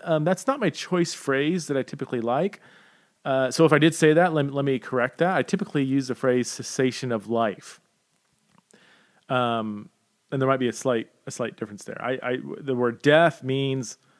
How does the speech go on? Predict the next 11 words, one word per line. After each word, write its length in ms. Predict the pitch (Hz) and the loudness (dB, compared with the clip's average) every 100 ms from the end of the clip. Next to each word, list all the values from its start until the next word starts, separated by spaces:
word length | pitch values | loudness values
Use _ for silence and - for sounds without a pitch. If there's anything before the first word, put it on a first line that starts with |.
| _ _ _ - | _ _ _ -2
that 220 | 120 - | -2 0
life 460 | 120 120 123 - - | 2 2 2 -2 -6
has 240 | 120 113 | -2 -2
ceased. 600 | - - 117 92 - - - _ _ _ _ _ _ | -4 -4 -6 -6 -14 -20 -20 _ _ _ _ _ _
Like 200 | 110 107 - _ _ _ | -8 -6 -8 _ _ _
when 120 | - 107 | -12 -6
you 60 | |
go 80 | 113 | 0
to 60 | 143 | 0
a 60 | |
funeral, 540 | - 185 156 110 87 | 6 6 6 4 -2